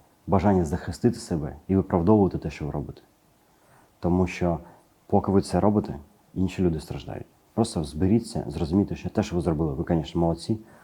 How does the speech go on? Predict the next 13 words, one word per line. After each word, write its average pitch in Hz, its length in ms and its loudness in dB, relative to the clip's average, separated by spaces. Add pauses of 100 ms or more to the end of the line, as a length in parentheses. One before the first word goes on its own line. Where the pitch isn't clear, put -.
(180)
але 92 160 2
це - 280 0 (640)
мінімум. 78 440 2 (1500)
А 92 60 4
ви 107 120 8
для 95 140 4
них 80 200 -2
маєте 87 220 0
зробити 85 320 -2
максимум. 73 420 -6 (560)
Для 92 120 2
всіх 117 420 0
військових 76 540 -8